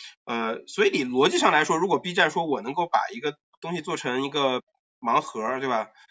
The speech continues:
然后去卖的话，为什么不直接做游戏呢？对吧？那游戏明显更好嘛。对 B 站来说，如果我要做突破业务，还绕回来了，我还是，还是做那个自研是更好的突破性业务。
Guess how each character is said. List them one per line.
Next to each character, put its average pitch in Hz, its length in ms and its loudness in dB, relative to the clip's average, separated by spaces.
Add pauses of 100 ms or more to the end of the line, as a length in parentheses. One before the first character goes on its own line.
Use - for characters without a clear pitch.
(220)
然 117 140 -4
后 135 160 0
去 131 160 -8
卖 139 160 4
的 127 80 -4
话， 117 140 -2
为 147 100 0
什 143 80 -4
么 117 100 -4
不 127 120 -16
直 123 100 -4
接 131 60 0
做 131 100 -4
游 107 140 -4
戏 127 160 -6
呢？ 98 120 -10
对 101 60 -20
吧？ 95 80 -20 (320)
那 185 80 2
游 165 160 -2
戏 - 160 2
明 180 100 4
显 165 140 -2
更 208 100 2
好 147 160 2
嘛。 98 200 -6 (320)
对 190 80 0
B 208 100 -8
站 226 100 6
来 175 120 4
说， 190 160 2
如 175 100 2
果 170 120 -2
我 127 100 2
要 131 60 -2
做 143 100 -6
突 165 160 -12
破 170 100 -4
业 160 140 4
务， 131 100 0
还 127 160 0
绕 175 160 8
回 135 100 0
来 110 60 -2
了， 104 100 -6
我 95 60 -10
还 123 180 0
是， 151 140 -14
还 127 180 0
是 175 140 0
做 143 260 0
那 120 220 -2
个 107 300 -6
自 156 180 -8
研 104 260 -6
是 131 120 -8
更 160 180 -8
好 101 180 -6
的 90 80 -20
突 - 140 -20
破 135 100 -2
性 127 120 -4
业 135 120 -2
务。 - 100 -12